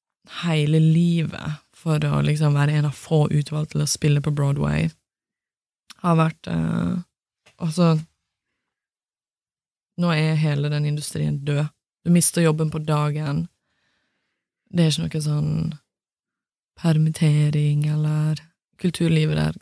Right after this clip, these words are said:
steng-, altså, det er sånn, det er så trøkk psykisk. Og så tror jeg altså New Yorkers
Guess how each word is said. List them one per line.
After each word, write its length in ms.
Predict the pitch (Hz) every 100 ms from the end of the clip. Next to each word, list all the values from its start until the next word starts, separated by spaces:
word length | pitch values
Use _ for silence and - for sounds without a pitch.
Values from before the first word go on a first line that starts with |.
| -
steng-, 300 | - 160 151
altså, 240 | 170 160
det 80 | 170
er 80 | 165 165
sånn, 160 | 160
det 80 | 160 - -
er 300 | 180 151 139 -
så 160 | - 147
trøkk 300 | - 147 -
psykisk. 580 | - - - 127 - - - _ _ _ _ _ _ _ _
Og 80 | 214
så 80 | 220
tror 160 | 202 190
jeg 80 | 170
altså 180 | 156 175
New 120 | 165
Yorkers 540 | 160 160 151 151 -